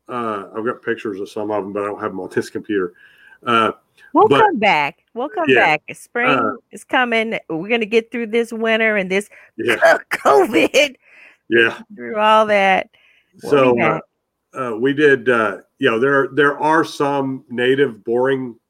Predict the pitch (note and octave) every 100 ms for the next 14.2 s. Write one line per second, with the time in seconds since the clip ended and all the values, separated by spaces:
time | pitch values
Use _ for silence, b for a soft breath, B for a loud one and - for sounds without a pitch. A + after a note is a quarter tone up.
0 | _ B2 C3 B2+ C3+ - A#2+ A#2+ C#3 B2+
1 | B2 A2 A2+ A2 A#2 A#2 A#2+ A2+ A#2 A#2
2 | A#2 - A#2 A#2 A2 A2+ G#2+ A#2 A#2 A2
3 | A2 G#2+ A2 G#2 b b b b _ B2
4 | A#2 A2 A2 - A#2+ G#2 B2 A2+ A2+ G#2
5 | G2 G2 - A2 G2+ G#2+ G#2+ - - A#2+
6 | A#2 A#2 A2+ A2+ A2+ A#2 A2 _ _ _
7 | _ _ _ _ B2 B2+ A#2 A2 - -
8 | - C3+ B2 C#3+ D#3+ - C#3+ C#3+ C#3 C#3
9 | C#3 C3+ C#3 C3+ - _ - A#2+ A2 G2
10 | F2+ _ _ _ _ C3+ C#3+ B2+ B2 D3+
11 | F#3 - - C3 A2 B2 G2+ A2+ A2+ A2+
12 | A2 F3+ B2+ C3 B2 A2+ B2 B2 - C3+
13 | C3 C3 _ _ _ - A#2+ B2 C3 B2
14 | B2 -